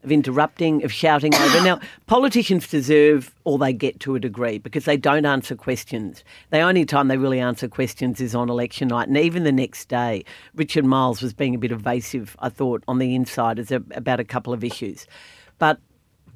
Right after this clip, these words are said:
so they, they need to learn to answer questions. That's one thing. But it, it was not comfortable. It was not good entertainment. It was, there, there was no real, it, it, it never really hit the spot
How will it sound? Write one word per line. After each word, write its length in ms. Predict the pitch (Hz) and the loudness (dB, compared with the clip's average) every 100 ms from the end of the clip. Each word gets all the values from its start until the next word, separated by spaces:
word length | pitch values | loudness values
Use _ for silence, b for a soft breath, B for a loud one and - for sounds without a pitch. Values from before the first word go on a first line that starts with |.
| _ _ _ _ _ - | _ _ _ _ _ -20
so 200 | - 165 | -4 2
they, 240 | 156 156 - | 2 2 0
they 140 | 160 | 0
need 320 | 165 190 196 | 4 2 2
to 100 | 185 | 2
learn 360 | 151 143 139 127 | 4 4 2 0
to 180 | 131 127 | -2 -2
answer 240 | 113 117 | -4 -8
questions. 480 | 107 120 - 123 120 | -8 -10 -8 -10 -6
That's 200 | 143 - | -6 -4
one 200 | 127 123 | -4 -4
thing. 260 | 127 92 b b b _ | -6 -10 b b b _
But 180 | 175 - _ - | -2 -2 _ -2
it, 160 | 170 - | 0 0
it 160 | 175 | 0
was 220 | 175 147 | 0 -2
not 420 | 160 185 190 - - | 0 2 2 0 -8
comfortable. 600 | 143 135 - 113 107 - | -4 -4 -4 -10 -10 -6
It 100 | 147 | -4
was 180 | 156 139 | -2 0
not 260 | 170 170 | 0 0
good 160 | - 147 | 0 0
entertainment. 720 | 131 127 113 123 123 120 123 | 0 -2 -6 -2 -2 -2 -2
It 160 | - 151 | -2 -2
was, 240 | 156 135 B B B B _ _ _ _ | -2 -6 B B B B _ _ _ _
there, 220 | - 175 190 | -4 -2 2
there 120 | 196 | 2
was 200 | 196 185 | 2 2
no 340 | 220 214 220 220 | 4 4 6 4
real, 540 | 170 165 160 147 143 _ | 2 2 4 2 0 _
it, 160 | 170 160 185 | -10 -6 -4
it, 140 | 180 | -2
it 140 | 185 196 | 0 2
never 240 | 240 233 | 4 4
really 440 | 170 170 156 135 - | 4 4 4 2 -2
hit 220 | 139 160 | -6 -4
the 80 | 147 | -6
spot 340 | - - 143 | -6 -2 0